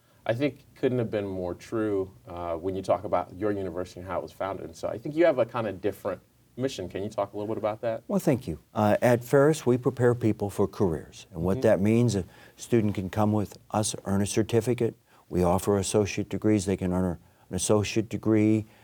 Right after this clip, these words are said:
Speaker 2: They can earn a bachelor's degree. And our, our statistics are that eighty-nine percent of the students who graduate from Ferris State University get a job in the area where they studied. And we do lots of applied things. Uh,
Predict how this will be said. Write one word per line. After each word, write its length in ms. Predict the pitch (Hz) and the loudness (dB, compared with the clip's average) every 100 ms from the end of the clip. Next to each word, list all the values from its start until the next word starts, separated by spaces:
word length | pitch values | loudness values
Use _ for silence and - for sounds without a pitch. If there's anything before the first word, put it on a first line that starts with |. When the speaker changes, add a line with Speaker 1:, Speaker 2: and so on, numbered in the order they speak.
| - | -6
Speaker 2:
They 140 | 98 | -4
can 140 | 95 101 | -2 0
earn 160 | 107 | 0
a 40 | 110 | 2
bachelor's 600 | 113 110 110 87 76 - | 2 2 0 -8 -8 -14
degree. 480 | 60 - 55 64 71 | -18 -14 -14 -10 -8
And 180 | 78 - - - - _ - | -8 -10 -20 -20 -20 _ -4
our, 260 | 87 85 - _ _ - | 0 0 -2 _ _ -4
our 140 | 95 98 | -2 -2
statistics 720 | - 117 - 120 120 113 107 | -2 -2 0 -2 0 0 2
are 160 | 98 | 2
that 120 | 98 95 | 2 -2
eighty-nine 500 | 92 95 117 107 104 | -2 -2 0 0 0
percent 400 | 107 110 - 104 | -2 -6 -2 0
of 80 | 101 | 0
the 80 | 107 | -2
students 380 | - 98 95 - | -4 -4 -4 -4
who 80 | |
graduate 520 | 98 90 87 87 90 - | -4 -2 -2 0 -4 -2
from 120 | 95 | -6
Ferris 320 | - 95 92 | -2 0 -2
State 240 | - 95 | -2 -2
University 640 | 85 92 85 85 - 71 76 _ - - - | 0 -2 -2 -4 -4 -10 -10 _ -20 -20 -6
get 160 | 117 | -2
a 60 | 135 | -2
job 500 | 127 92 82 87 92 _ | 0 2 2 0 -4 _
in 160 | 85 82 | -8 -6
the 180 | 87 69 | -4 -4
area 260 | 82 85 | -2 -2
where 200 | 82 82 | -2 -4
they 160 | 78 82 | -6 -8
studied. 480 | - - 71 - - _ _ _ _ | -8 -8 -8 -8 -20 _ _ _ _
And 100 | - | -2
we 140 | 107 156 | 2 4
do 200 | 143 120 | 4 4
lots 320 | 110 120 123 | 6 4 2
of 220 | 113 85 - | 0 0 -6
applied 840 | 85 82 - 92 92 92 87 82 80 _ | -8 -8 -6 2 4 4 0 -2 -8 _
things. 400 | - 71 67 69 | -8 -6 -6 -8
Uh, 160 | 73 | -8